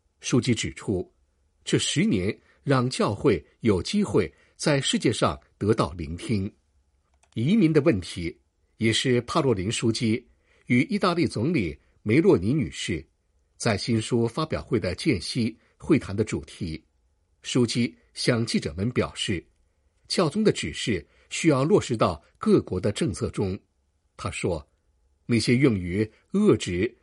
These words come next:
与收紧的政策往往受到重视，而我们需要转向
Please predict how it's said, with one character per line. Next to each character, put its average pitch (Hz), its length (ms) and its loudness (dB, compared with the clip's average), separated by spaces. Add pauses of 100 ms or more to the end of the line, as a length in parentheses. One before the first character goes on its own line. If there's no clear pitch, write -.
(120)
与 113 120 2
收 - 320 2
紧 - 160 -4
的 82 80 -12
政 107 200 -4
策 85 320 -6 (280)
往 110 300 -2
往 120 180 0
受 - 140 -4
到 87 140 -4
重 90 240 -4
视， - 280 -4 (580)
而 110 160 4
我 98 160 2
们 104 280 -2 (160)
需 - 200 0
要 120 140 4
转 101 240 0
向 127 300 0